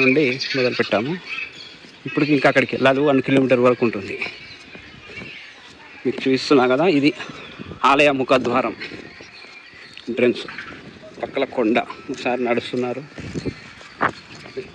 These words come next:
చెప్పులు లేకుండా, వానలో రెస్ట్ లేకుండా, మాట్లాడకుండా మౌనంగా నడుస్తున్నారు. ఇది అయిపోయాక, ఫ్రెష్ అప్ అయ్యాక,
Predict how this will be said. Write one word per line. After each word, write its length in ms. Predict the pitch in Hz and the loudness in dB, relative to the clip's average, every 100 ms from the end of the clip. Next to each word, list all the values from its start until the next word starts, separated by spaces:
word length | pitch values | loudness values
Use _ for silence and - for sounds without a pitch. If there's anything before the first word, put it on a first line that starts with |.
| - - - - - | -20 -20 -16 -12 -8
చెప్పులు 280 | 117 - 151 | -4 0 4
లేకుండా, 380 | 131 135 131 123 120 | 6 4 4 4 4
వానలో 400 | 113 127 131 123 92 - - - - - - - - - - - - - - - - - 120 | 4 6 6 6 4 0 -6 -6 -8 -12 -20 -20 -20 -20 -20 -20 -20 -20 -20 -20 -20 -2 2
రెస్ట్ 220 | - 143 123 | 2 4 4
లేకుండా, 380 | 120 120 120 110 - - - - - - - - - 117 | 4 4 2 0 -6 -18 -20 -20 -20 -20 -18 -16 -4 2
మాట్లాడకుండా 640 | 123 147 131 127 127 123 113 117 - - - - | 4 4 2 2 0 2 2 2 -4 -12 -14 -8
మౌనంగా 480 | 117 127 120 110 113 - - - - - - - - - - - - - 123 | -2 2 2 0 -2 -4 -14 -20 -20 -20 -20 -20 -20 -20 -20 -20 -20 -16 -8
నడుస్తున్నారు. 580 | 117 - 113 110 104 139 - - - - - - - - - - - - - - - - - 127 | -8 -6 -4 -4 -4 -8 -12 -18 -20 -20 -20 -20 -20 -20 -20 -20 -20 -20 -20 -20 -20 -20 -8 0
ఇది 80 | 120 | 2
అయిపోయాక, 300 | 117 143 139 139 | 4 4 2 0
ఫ్రెష్ 180 | 120 117 143 | 0 2 4
అప్ 100 | 131 | 4
అయ్యాక, 320 | 120 123 123 | 4 2 0